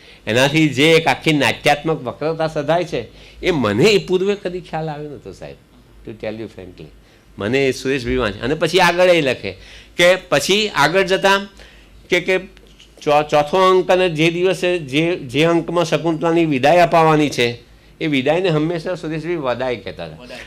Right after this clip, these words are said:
Speaker 1: વદાય આપે છે, વદાય શબ્દ લખે છે. તો એ વિદાય આપવાની છે તે વખતે એ કહે કે જુઓ કેવી રીતે સુરેશભાઈની,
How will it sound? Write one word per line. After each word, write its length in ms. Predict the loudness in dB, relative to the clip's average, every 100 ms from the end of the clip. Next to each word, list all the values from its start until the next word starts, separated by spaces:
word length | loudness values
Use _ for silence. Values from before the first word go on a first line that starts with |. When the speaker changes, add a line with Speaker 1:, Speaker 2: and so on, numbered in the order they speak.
| -6
Speaker 1:
વદાય 340 | 0 4 4 4
આપે 280 | 2 -2 -8
છે, 80 |
વદાય 320 | -4 -2 0 -2
શબ્દ 280 | -4 -6
લખે 340 | -8 -8 -12 -16
છે. 480 | -18 -20 -20 -20 -20 -20 -2
તો 140 | 2
એ 200 | 2 2
વિદાય 380 | 0 0 4 4
આપવાની 380 | 4 2 2 2
છે 120 | 2
તે 160 | 0 0
વખતે 300 | 0 -2 -2
એ 280 | -4 -6 -6
કહે 180 | -4
કે 180 | -2 -4
જુઓ 240 | -2 0 2
કેવી 300 | 2 0 0
રીતે 160 | -2
સુરેશભાઈની, 840 | -2 0 0 0 -2 -2 -2 -4